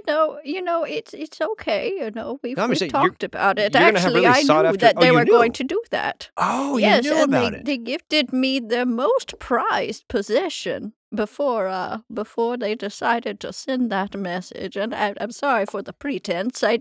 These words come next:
Speaker 1: I didn't know, I didn't know him before we came onto the show, and, uh, uh, but anyway, they, they were so upset that they would not be able to take these pictures of the feet with me anymore that,
Speaker 2: Right.
Speaker 1: uh,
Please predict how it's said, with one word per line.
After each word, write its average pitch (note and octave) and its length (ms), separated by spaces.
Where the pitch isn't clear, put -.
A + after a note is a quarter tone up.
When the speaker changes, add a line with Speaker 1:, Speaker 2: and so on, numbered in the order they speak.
Speaker 1:
I A3 120
didn't B3 300
know, F#3+ 340
I - 160
didn't A#3+ 280
know G#3 200
him F3 240
before F#3+ 260
we - 160
came F#3+ 320
onto D#3+ 300
the G#3+ 160
show, G3 400
and, F3 280
uh, - 340
uh, - 240
but C#4 240
anyway, G#3+ 640
they, A#3 140
they B3+ 200
were C4 140
so F#4 500
upset - 800
that F#3 220
they G3+ 100
would G#3+ 160
not G#3+ 220
be G#3+ 100
able G#3+ 220
to - 100
take D#4 340
these G#3 240
pictures A3 480
of G3 140
the - 100
feet - 380
with G#3 180
me G3+ 220
anymore G#3 500
that, A3+ 200
Speaker 2:
Right. G2+ 120
Speaker 1:
uh, A#3 220